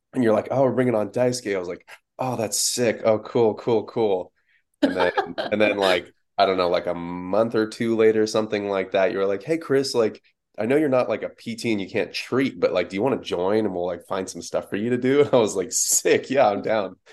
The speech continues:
Speaker 1: So
Speaker 2: Yeah. Most of
Speaker 1: Yeah.
Speaker 2: that was, I remember you expressing interest of, like, uh, mentioning that. And especially 'cause you were a black belt in jiu-jitsu, I just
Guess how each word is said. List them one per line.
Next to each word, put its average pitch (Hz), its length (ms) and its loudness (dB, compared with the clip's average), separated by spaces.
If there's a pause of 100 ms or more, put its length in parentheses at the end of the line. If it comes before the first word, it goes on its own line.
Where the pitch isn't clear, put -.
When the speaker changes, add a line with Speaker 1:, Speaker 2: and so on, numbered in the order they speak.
(600)
Speaker 1:
So - 380 -4
Speaker 2:
Yeah. 180 300 0 (220)
Most 285 520 8
of 359 60 2
Speaker 1:
Yeah. 240 40 -2
Speaker 2:
that 220 180 6
was, 185 220 4
I 180 120 0
remember 196 320 0
you 185 420 -4
expressing 175 500 -4
interest 147 640 -6
of, 160 240 0
like, 147 340 -2 (640)
uh, 156 540 2
mentioning 202 500 0
that. 240 320 0 (240)
And 196 140 0
especially 233 380 -2
'cause 214 160 0
you 190 80 -2
were 185 80 2
a 175 40 2
black 175 220 0
belt 175 120 -2
in 175 60 -2
jiu-jitsu, 170 580 -4
I 170 100 2
just 175 300 -4